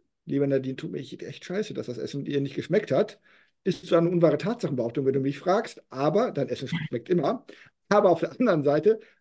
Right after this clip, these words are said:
haben wir tatsächlich das Problem, dass hier dann die freie Meinung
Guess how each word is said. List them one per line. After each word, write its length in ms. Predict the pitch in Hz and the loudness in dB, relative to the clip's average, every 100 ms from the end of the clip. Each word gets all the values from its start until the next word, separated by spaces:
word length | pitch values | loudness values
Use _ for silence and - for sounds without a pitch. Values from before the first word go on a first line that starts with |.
| - | -2
haben 100 | 180 | 0
wir 80 | 175 | 2
tatsächlich 420 | 175 170 180 196 | 0 0 -2 -4
das 140 | 180 - | -10 -8
Problem, 520 | 147 135 180 320 - _ _ _ _ _ _ _ _ - | -4 2 2 2 -12 _ _ _ _ _ _ _ _ -10
dass 200 | 131 139 | -6 -4
hier 180 | - 160 | 0 0
dann 280 | 185 233 - _ - | 0 -4 -8 _ -14
die 80 | 147 | -6
freie 200 | 143 147 | -2 0
Meinung 220 | 143 | 0